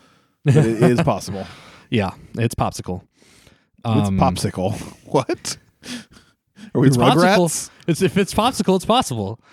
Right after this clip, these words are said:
Speaker 2: Um, and yeah, so I mean, like, uh, it's mostly i-, if that was the intent, they communicated that poorly. If that was not the intent, then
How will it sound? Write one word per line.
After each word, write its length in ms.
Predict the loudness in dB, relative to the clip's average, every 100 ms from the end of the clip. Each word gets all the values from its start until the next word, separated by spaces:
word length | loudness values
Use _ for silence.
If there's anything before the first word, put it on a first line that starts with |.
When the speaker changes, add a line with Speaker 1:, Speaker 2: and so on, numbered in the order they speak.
| -20 -20 -20 _ -20 -4
Speaker 2:
Um, 640 | 0 4 4 4 2 0 -4 _ _ -18 -6
and 540 | -2 0 0 -2 -4 -12 _ _ _ _ _ _
yeah, 200 | -2 0
so 140 | 0 2
I 60 |
mean, 180 | 2 2
like, 240 | 2 0 -4
uh, 120 | -4 -2
it's 280 | 0 0 2
mostly 420 | 2 2 0 -2 -8
i-, 60 | -10 -2
if 180 | -2 0
that 200 | 0 0
was 180 | 0
the 120 | 0 0
intent, 420 | 0 -2 -4 -4
they 80 | -4
communicated 540 | -2 -2 -2 -4 -2
that 140 | -4
poorly. 340 | -2 0 0 0
If 80 | -2
that 140 | -2
was 160 | -2 -2
not 180 | -6 -6
the 100 | -8
intent, 320 | -6 -8 -8
then 360 | -8 -8 -12